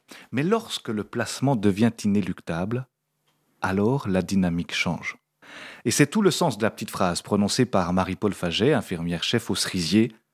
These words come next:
déconstruire les soins ». Les deux nouvelles unités de vie protégée que la Fondation Un Joulotte a présentées à la presse et au public ces derniers jours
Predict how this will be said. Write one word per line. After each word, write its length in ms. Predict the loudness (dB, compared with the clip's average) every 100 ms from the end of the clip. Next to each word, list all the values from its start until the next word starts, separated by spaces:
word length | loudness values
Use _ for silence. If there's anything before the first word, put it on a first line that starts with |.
| _ _
déconstruire 880 | -2 4 4 4 -4 -4 -2 -2 -2
les 120 | -2 -4
soins ». 360 | 2 4 4 2 -18 -16 -16 -16 -20 -14 -2
Les 80 | 4
deux 100 | 6
nouvelles 380 | 6 4 4
unités 260 | 2 2 0
de 100 | -4
vie 200 | -4 -4
protégée 580 | -2 -2 0 2 2 2
que 140 | 0
la 100 | -2
Fondation 480 | -2 -2 -2 0 0
Un 60 | 2
Joulotte 300 | 2 2 0
a 40 |
présentées 600 | -4 -4 -4 -2 0 0
à 60 | 0
la 100 | -2
presse 300 | 0 0 0
et 20 |
au 80 | -4
public 340 | -4 -2 -2
ces 140 | -2 -2
derniers 320 | 0 0 2
jours 320 | 4 4 4